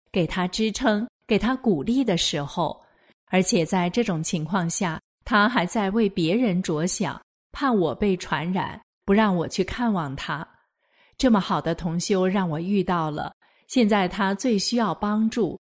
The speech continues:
需要同修的支持，这就是我的责任，我怎么能撒手不管呢？我告诉他，我明天就去看你，你也不要考虑什么传染不传染的，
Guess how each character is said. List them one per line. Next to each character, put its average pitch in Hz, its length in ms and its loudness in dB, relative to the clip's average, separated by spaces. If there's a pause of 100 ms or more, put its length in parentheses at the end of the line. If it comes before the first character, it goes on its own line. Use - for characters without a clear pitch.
(120)
需 - 140 2
要 180 200 4
同 175 260 -2
修 214 200 0
的 190 120 0
支 208 280 -2
持， 151 440 -2 (380)
这 247 140 4
就 277 200 4
是 226 200 2
我 180 220 2
的 233 140 0
责 151 360 -2
任， 185 340 -2 (340)
我 190 260 4
怎 175 200 -2
么 147 80 -4
能 180 260 0
撒 247 240 -2
手 226 220 -2
不 - 220 -4
管 185 440 0
呢？ 160 300 -4 (920)
我 175 120 2
告 190 240 0
诉 170 160 -2
他， - 380 -8 (640)
我 196 100 6
明 185 240 4
天 262 300 2
就 247 140 0
去 196 120 2
看 185 380 -2
你， 151 240 -8 (260)
你 196 140 4
也 190 140 4
不 175 160 -2
要 226 220 2
考 147 280 -4
虑 190 220 2
什 170 160 -2
么 170 100 -2
传 170 300 -2
染 165 220 -2
不 208 120 -2
传 190 320 -4
染 190 300 -4
的， 139 200 -6